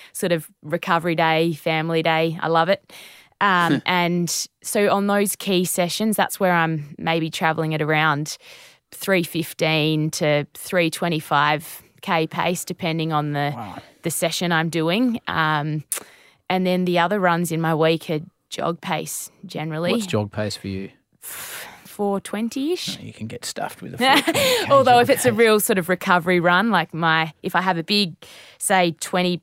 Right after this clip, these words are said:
Speaker 1: plus K session in the morning, my recovery run that afternoon, I actually, it's in my best interest to run at more like four forty pace.
Speaker 2: Right.
Speaker 1: I've learnt from previous, uh, mistakes that I really need to just back off those recovery runs and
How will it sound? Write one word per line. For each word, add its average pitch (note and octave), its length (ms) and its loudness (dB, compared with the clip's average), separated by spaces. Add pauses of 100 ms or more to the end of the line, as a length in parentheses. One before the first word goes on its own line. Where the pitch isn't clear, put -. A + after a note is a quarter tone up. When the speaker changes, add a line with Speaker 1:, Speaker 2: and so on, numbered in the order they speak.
(160)
Speaker 1:
plus E3+ 300 0
K F3 200 0
session E3+ 400 -4
in E3 120 -2
the E3 60 -2
morning, E3 540 -2
my E3+ 140 0
recovery E3+ 420 0
run E3 200 0
that D#3+ 140 2
afternoon, D#3 640 0 (280)
I E3+ 120 2
actually, E3 520 0
it's - 280 -6
in F3+ 120 -2
my E3+ 140 2
best - 340 -4
interest D#3+ 420 -6
to F3 100 -2
run D3 520 0
at - 220 -8
more D#3 140 -6
like D3+ 200 -10
four D3+ 400 -2
forty D#3+ 420 -2
pace. F3 460 -2
Speaker 2:
Right. D#3+ 160 0
Speaker 1:
I've - 140 -6 (300)
learnt E3 420 0
from D#3 560 -6 (480)
previous, E3+ 520 -4
uh, D3+ 300 2
mistakes E3 640 -4
that F3 140 -2
I E3 80 2
really D#3+ 360 0
need D3+ 240 -6
to - 80 -14
just - 260 -12
back - 280 -6
off C#3+ 200 -8
those C#3+ 260 -4
recovery D3+ 440 -4
runs D3 380 -2
and C#3+ 260 -6